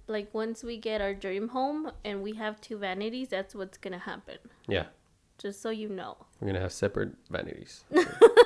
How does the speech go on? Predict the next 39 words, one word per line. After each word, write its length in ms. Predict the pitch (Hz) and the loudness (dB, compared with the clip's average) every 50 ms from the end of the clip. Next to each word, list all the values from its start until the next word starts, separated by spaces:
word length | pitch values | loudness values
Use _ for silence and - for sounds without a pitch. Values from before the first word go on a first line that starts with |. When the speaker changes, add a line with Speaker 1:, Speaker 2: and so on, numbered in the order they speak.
| 480 392 339 381 - 320 | 8 6 4 4 4 4
Speaker 1:
No. 340 | 320 339 339 - 359 427 - - 440 453 - - 539 539 554 - - - - - - - - - - - - - - - | 4 4 6 6 6 6 6 4 2 2 2 0 -4 -4 -4 -8 -8 -8 -8 -8 -8 -14 -20 -20 -18 -6 -4 2 6 6
Speaker 2:
<laughs> 300 | 160 135 - - - - - - - - - - _ - - - - - - - - - - _ _ - | 6 6 4 0 -4 -4 -6 -12 -20 -20 -20 -20 _ -20 -20 -20 -20 -20 -20 -20 -20 -20 -20 _ _ -2
So, 120 | - 113 | 2 6
yeah, 100 | 107 107 | 6 8
we 140 | 107 107 110 | 8 6 6
got 160 | 107 113 110 | 6 6 6
into 220 | 113 113 107 - 113 | 6 6 6 4 6
our 120 | 110 107 107 | 6 6 6
hotel 400 | 107 104 104 - 98 90 95 95 | 6 4 4 2 2 4 4 4
room 320 | 98 95 95 95 98 95 - - _ _ _ _ _ _ _ _ _ _ _ _ _ - - - - _ - | 4 2 2 0 -2 -6 -10 -16 _ _ _ _ _ _ _ _ _ _ _ _ _ -20 -20 -20 -20 _ 0
and, 640 | 101 95 90 87 90 90 90 90 87 87 87 90 - | 2 2 2 2 0 0 -2 -2 -2 -2 -2 -2 -2
um, 600 | 92 - - 87 - - - - - - 214 214 - - _ _ _ _ _ - | 0 0 2 2 2 2 0 0 -2 -4 -6 -10 -14 -20 _ _ _ _ _ -2
Speaker 1:
No, 340 | 240 240 247 240 233 202 196 | 0 2 4 4 4 2 0
the 100 | 190 214 220 | -2 -4 -2
restroom. 640 | 220 240 254 311 302 - - - 240 226 208 208 214 | 0 2 0 0 0 -6 -8 -6 -6 -6 -4 -4 -4
You 60 | 226 | -4
were 80 | 240 254 | -4 -4
talking 220 | - 330 262 262 | -4 -4 -4 -4
about 180 | 262 254 254 - | -4 -6 -6 -8
the 60 | 247 | -8
restroom. 80 | - - | 0 2
Speaker 2:
Oh, 40 | - | 4
yeah. 180 | 107 107 98 85 - - - - _ _ - - _ - - - - - _ | 6 6 6 4 2 -4 -12 -20 _ _ -20 -20 _ -20 -20 -20 -20 -20 _
So, 460 | - - 104 98 95 95 90 87 92 - - _ _ _ - - - - - - - - - | -2 2 4 6 6 6 4 0 -4 -10 -20 _ _ _ -10 -10 -8 -8 -10 -14 -18 -8 -4
we 160 | 110 107 98 | 0 0 2
had 160 | 107 107 107 | 4 4 4
a 160 | 107 101 90 | 4 4 4
hot 200 | - 95 - - - | 2 0 -2 0 2
tub, 280 | 104 104 104 104 - | 2 2 2 0 -4
which 140 | - - - | -10 -14 -14
is 60 | - | -10
pretty 200 | - - 92 90 - | -8 -8 -6 -6 -6
cool. 280 | - 95 98 101 98 - - - _ _ _ _ - 233 220 | -6 -6 -6 -6 -8 -14 -20 -20 _ _ _ _ -10 -4 0
Or, 80 | 107 | 0
like, 140 | 98 90 82 | 2 2 0
Speaker 1:
Mm-hmm. 60 | 76 | -2
Speaker 2:
a 40 | 85 | -4
big 260 | - - 90 87 - | -4 -4 -6 -6 -4
tub. 260 | - 95 98 98 98 | -4 -2 -2 -2 -4